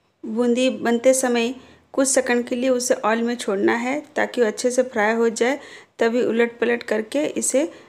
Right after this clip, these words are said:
निकाल लेना है। गैस का फ्लेम हाई ही रहेगा। देखिए इस तरह से बूंदी बनकर तैयार है। अब हम इसे निकाल लेंगे एक प्लेट में।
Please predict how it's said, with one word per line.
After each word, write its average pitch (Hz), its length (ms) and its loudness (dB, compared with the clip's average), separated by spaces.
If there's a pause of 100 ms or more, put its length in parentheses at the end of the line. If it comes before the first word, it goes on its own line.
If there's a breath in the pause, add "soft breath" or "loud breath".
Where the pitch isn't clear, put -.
(120 loud breath)
निकाल 220 340 0
लेना 202 320 2
है। 208 240 -8 (1300)
गैस 220 300 0
का 262 100 2
फ्लेम 262 280 0
हाई 220 220 -2
ही 233 140 2
रहेगा। 240 460 2 (4000)
देखिए 233 300 0
इस 226 240 -2
तरह 208 240 2
से 262 260 -2 (1160)
बूंदी 226 280 -2
बनकर 220 280 -2
तैयार 226 500 -2
है। - 220 -2
अब 226 140 -2
हम 226 160 -4
इसे 262 200 -4
निकाल 220 400 0
लेंगे 214 260 -2
एक 214 160 -8
प्लेट 220 260 -4
में। 302 180 -4